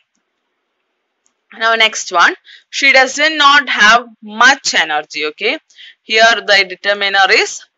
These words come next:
much. And it's a quantifier that is used with uncountable nouns. You can't count energy, right?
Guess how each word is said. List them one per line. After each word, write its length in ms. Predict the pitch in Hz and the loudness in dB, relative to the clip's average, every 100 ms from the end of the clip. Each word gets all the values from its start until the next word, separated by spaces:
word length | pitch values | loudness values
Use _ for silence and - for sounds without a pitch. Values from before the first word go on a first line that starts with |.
| _ | _
much. 600 | 180 185 170 - - - _ _ _ _ _ _ _ _ _ _ _ _ - - - | -4 0 0 -2 -12 -12 _ _ _ _ _ _ _ _ _ _ _ _ -20 -20 -4
And 200 | 196 220 | 0 0
it's 160 | 208 - | -2 -2
a 100 | 226 | 0
quantifier 800 | 208 180 180 - 196 185 226 226 | 4 2 0 -2 0 2 0 4
that 240 | 196 185 | 2 2
is 80 | 196 | -2
used 200 | 190 190 | -8 -6
with 120 | 254 | -4
uncountable 800 | 214 220 254 - 190 185 180 208 | -2 -2 -2 0 0 2 -2 -2
nouns. 400 | 254 226 170 160 | 2 2 2 -4
You 140 | 190 185 | -12 -2
can't 340 | 208 220 240 | 2 2 2
count 300 | 220 208 214 | -2 -2 0
energy, 380 | 180 185 190 180 | -2 -2 -4 -4
right? 380 | 160 180 320 | 2 2 0